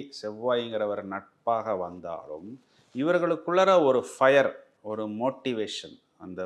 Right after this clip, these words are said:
ஒரு ஸ்போர்ட்ஸாக இருக்கலாம், ஒரு டார்கெட், ஒரு இலக்கை நோக்கி ஒரு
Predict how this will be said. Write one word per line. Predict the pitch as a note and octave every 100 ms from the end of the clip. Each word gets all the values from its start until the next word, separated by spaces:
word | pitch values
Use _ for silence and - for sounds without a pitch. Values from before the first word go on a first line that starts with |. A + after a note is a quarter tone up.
| F#2
ஒரு | F2 F2 E2 - - _ _ _ _ _ C3+ -
ஸ்போர்ட்ஸாக | - A2 A2 - G2 G2 F#2+
இருக்கலாம், | - F#2 F#2 F#2 - - G#2
ஒரு | A#2+ A2+ C3+
டார்கெட், | D#3 D#3 D3+ - -
ஒரு | G#2+ A2+ A#2+
இலக்கை | D3 D3 - C#3+ A#2+
நோக்கி | A2 G#2+ - - G#2 -
ஒரு | G2